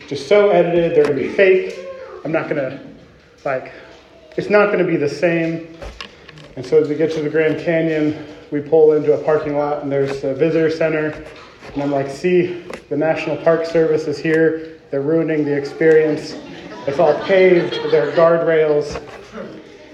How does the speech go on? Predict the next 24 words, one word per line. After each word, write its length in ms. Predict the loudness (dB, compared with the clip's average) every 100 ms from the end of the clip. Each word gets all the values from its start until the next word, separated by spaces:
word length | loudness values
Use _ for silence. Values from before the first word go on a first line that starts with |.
| -20 -4
And 100 | -2
so 140 | 4 4
we 100 | 6
get 540 | 6 4 -2 -8 -6
past 360 | -2 -2 -2 -2
that, 360 | 2 2 0 -2
and 100 | -4
I'm, 280 | -6 -8 -14 -20 -12 -2
there's 280 | -2 -2 -2
large 320 | 2 2 0
crowds 400 | -2 2 2 0
of 120 | -4 -6
people, 560 | -4 4 6 4 -2 -12 -18 -20 -20 -20 -20 -20 -12
and 80 | -4
I'm 40 |
like, 180 | -2 2
"Yeah, 320 | 4 6 6
all 80 | 4
right, 240 | 4 2 0
it's 160 | -4
not 160 | -8 -2
really 160 | -2
hitting 260 | 0 0 0
me." 300 | 0 -6